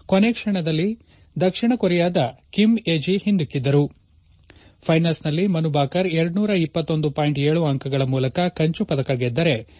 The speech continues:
ದಕ್ಷಿಣ ಕೊರಿಯಾದ ಕಿಮ್ ಎಜಿ ಎರಡ್ನೂರ ನಲವತ್ತೊಂದು ಪಾಯಿಂಟ್ ಮೂರು ಅಂಕಗಳ ಮೂಲಕ ಬೆಳ್ಳಿ ಹಾಗೂ ಅದೇ ರಾಷ್ಟ್ರದ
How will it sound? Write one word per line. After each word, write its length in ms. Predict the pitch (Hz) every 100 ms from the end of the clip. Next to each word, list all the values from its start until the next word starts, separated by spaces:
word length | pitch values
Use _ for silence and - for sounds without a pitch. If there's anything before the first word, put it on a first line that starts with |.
| _ -
ದಕ್ಷಿಣ 280 | 185 - 226
ಕೊರಿಯಾದ 380 | 247 190 170 147 156 185 180 -
ಕಿಮ್ 240 | 175 202
ಎಜಿ 440 | 147 127 180 208 -
ಎರಡ್ನೂರ 360 | 165 185 220
ನಲವತ್ತೊಂದು 600 | 214 170 165 175 170 160
ಪಾಯಿಂಟ್ 440 | 151 147 143 143 -
ಮೂರು 220 | 165 196
ಅಂಕಗಳ 400 | 143 135 135 131
ಮೂಲಕ 360 | 117 127 160 185 117 98 - - - -
ಬೆಳ್ಳಿ 360 | 156 160 190
ಹಾಗೂ 440 | 254 - 165 202 139
ಅದೇ 360 | - 160 202
ರಾಷ್ಟ್ರದ 400 | 240 165 - 156